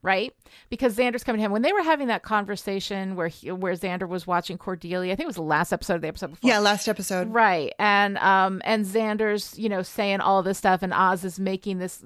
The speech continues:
Speaker 1: quiet commentary, right? He's not calling Xander out exactly, but he's also not letting it sit. He's not letting it slide, you know? Um, and so I think that Oz looks at the opportunities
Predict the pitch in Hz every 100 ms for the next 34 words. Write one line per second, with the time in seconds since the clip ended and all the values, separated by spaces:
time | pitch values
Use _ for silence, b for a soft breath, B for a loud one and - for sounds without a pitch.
0 | 185 - - 190 175 - - 240 226 175
1 | - 85 - - 175 185 226 B B B
2 | - 262 220 240 233 262 311 233 _ _
3 | - - 302 359 370 294 320 311 285 285
4 | 320 185 170 170 156 165 208 233 247 302
5 | 370 339 320 285 - - - - 226 -
6 | _ - 208 233 233 254 220 220 - 247
7 | 180 110 - - 220 190 190 - B B
8 | B - 233 233 226 220 220 214 - _
9 | 233 226 - 262 240 247 - 294 311 -
10 | 240 220 214 214 - _ _ 208 208 214
11 | 208 220 214 - - - 202 220 240 240
12 | - - 208 196 196 - 226 196 196 208
13 | - 214 196 180 170 170 170 - -